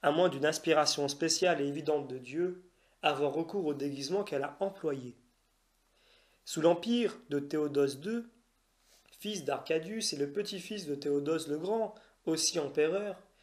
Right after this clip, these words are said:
il y avait à Alexandrie un seigneur très illustre,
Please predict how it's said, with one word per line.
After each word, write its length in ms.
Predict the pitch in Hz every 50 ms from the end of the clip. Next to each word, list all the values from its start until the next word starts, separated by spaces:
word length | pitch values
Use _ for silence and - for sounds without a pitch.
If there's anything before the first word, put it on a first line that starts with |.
| - - - _ _
il 160 | 170 165 175
y 60 | 175 185
avait 300 | 185 180 190 233 226 190
à 100 | 156 147
Alexandrie 840 | 143 143 139 139 143 - - 180 180 175 175 196 226 220 208 - - _ _ _ _ _ _ _ _ -
un 120 | 160 151
seigneur 440 | - - - 175 175 190 196 202 190
très 220 | 190 - 165 151 147 143
illustre, 720 | 156 185 185 196 202 180 175 - - - - 135 131 127